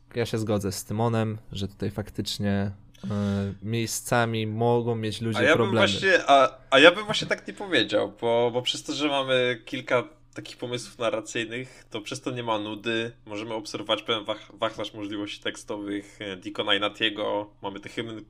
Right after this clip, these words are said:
Speaker 2: hymny pochwalne ku południu Love Songi, wypełnione double entendre'ami i tak dalej, traki, e, z, z kry-, z krytyką, jakby, no, każdy koncept tutaj wypala,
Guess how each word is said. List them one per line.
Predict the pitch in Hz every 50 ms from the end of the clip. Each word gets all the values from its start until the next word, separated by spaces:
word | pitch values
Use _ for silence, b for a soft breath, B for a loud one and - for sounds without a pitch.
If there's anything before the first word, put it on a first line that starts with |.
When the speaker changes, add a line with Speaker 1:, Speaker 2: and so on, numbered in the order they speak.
| - -
Speaker 2:
hymny | - - 117 110 107
pochwalne | 101 - 110 - - 110 104 107
ku | 101 - -
południu | - 110 107 107 104
Love | 101 95 95
Songi, | - - 127 117 117 113 104 107 104
wypełnione | 101 101 - - 107 104 104
double | 101 107 98 104 104
entendre'ami | 104 101 101 - 104 101 107 104 104 101
i | 101
tak | 104 104 104
dalej, | 107 107 107 101
traki, | - 117 113 110 - - 117 110 107 - B B B B B B B B
e, | B 110 101
z, | 98 - -
z | - 113 107 101 -
kry-, | - - - 110 -
z | - - -
krytyką, | - 117 101 - 120 117 - 117
jakby, | 120 120 120 127 143
no, | 147 151 151 151 - B B B B B B B B B
każdy | - 156 170 170 170 175
koncept | 165 - 165 302 311 - - - -
tutaj | 123 - 127 120
wypala, | - - - - 113 107 107 113 113 131 156 -